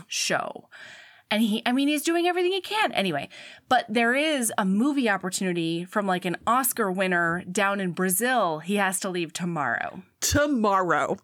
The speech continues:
Speaker 2: <laughs>
Speaker 1: Tomorrow. He will be on a plane to Sao Paulo or Rio de Janeiro, maybe. So they go back.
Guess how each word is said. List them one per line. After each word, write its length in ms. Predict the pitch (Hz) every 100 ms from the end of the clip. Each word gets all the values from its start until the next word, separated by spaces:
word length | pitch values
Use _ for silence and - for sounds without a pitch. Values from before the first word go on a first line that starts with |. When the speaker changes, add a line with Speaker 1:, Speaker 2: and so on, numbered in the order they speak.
| -
Speaker 2:
<laughs> 640 | - - - - - -
Speaker 1:
Tomorrow. 760 | - 190 175 175 165 120 85 185
He 200 | - 196
will 320 | 170 190 190
be 180 | 190 196
on 160 | 175
a 100 | 170
plane 380 | 165 - 165 156
to 400 | 147 170 151 147
Sao 260 | - - 151
Paulo 640 | 156 147 113 71 73 - _
or 140 | 156 135
Rio 220 | 156 151
de 160 | 147
Janeiro, 400 | 135 139 127 110
maybe. 420 | 104 92 92 95 - - - - - - -
So 140 | 220
they 180 | 226 208
go 200 | 202 254
back. 480 | 226 180 190 -